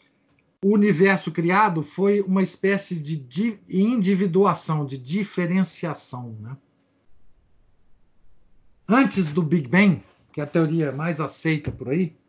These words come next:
que é uma loucura completa, eu sei que tem mui-, muita gente boa que, enfim, é, defende essa, esse Big Bang, mas antes do Big Bang, tudo era a mesma coisa. Eram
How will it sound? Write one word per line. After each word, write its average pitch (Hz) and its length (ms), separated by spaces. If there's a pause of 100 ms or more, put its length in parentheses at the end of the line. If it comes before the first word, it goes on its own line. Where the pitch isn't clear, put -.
(580)
que - 80
é 147 40
uma 147 120
loucura 143 520
completa, 139 560 (1040)
eu 151 80
sei 190 160
que 185 80
tem 185 120
mui-, 190 240
muita 175 260
gente 156 260
boa 151 300
que, 104 380 (600)
enfim, 113 300 (1400)
é, 120 680
defende 139 480 (180)
essa, 123 460
esse 117 180
Big 113 160
Bang, 160 260 (880)
mas 170 300
antes 254 240
do 208 100
Big 175 220
Bang, 180 260
tudo 214 320
era 220 160
a 214 60
mesma 196 360
coisa. 131 480 (220)
Eram 151 320